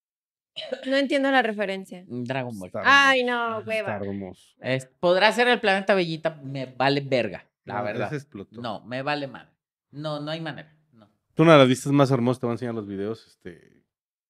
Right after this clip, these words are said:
Speaker 3: que he visto en mi vida.
Speaker 1: Sí.
Speaker 3: O sea, lo vale.
Speaker 1: Oye, cuando fuiste a la plaza de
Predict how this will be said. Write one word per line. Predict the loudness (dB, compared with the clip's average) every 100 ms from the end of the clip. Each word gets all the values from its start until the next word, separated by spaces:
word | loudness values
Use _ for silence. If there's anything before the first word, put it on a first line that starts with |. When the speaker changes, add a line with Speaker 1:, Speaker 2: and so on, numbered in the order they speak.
| _ _ _ _
Speaker 3:
que | -12 -10
he |
visto | -12 -16 -12 -10
en | -10 -12
mi | -16
vida. | -20 -20 _ _ _ _ _
Speaker 1:
Sí. | -8 -6 -4 -8 _
Speaker 3:
O |
sea, | -18 -14
lo | -10
vale. | -10 -10 -14 _ _ _ _ _ _ _ _ _ _
Speaker 1:
Oye, | -2 0 0
cuando | 0 0
fuiste | -2 -2
a |
la | 0 2
plaza | 0 0 -2
de | 0 -2 -2 -4 -6 -10